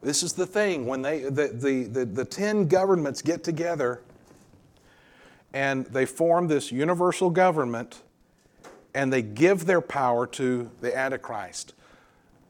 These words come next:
The Antichrist now, in, in the, the last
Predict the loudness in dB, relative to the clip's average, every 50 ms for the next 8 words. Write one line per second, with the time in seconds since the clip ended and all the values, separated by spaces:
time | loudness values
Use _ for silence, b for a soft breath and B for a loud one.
0 | -4 -4 -4 -4 -2 -4 -2 -2 0 0 0 -2 0 -2 -2 -2 -2 -2 -4 -8
1 | -10 -12 _ -20 -20 _ -8 -6 -4 -2 -2 -4 -4 -4 -4 -6 -4 -4 -6 -8
2 | -8 -8 -6 -6 -6 -2 -2 0 0 0 -2 -6 -10 -14 -6 -4 -2 0 2 2
3 | 2 2 2 0 -2 -4 -8 -10 -16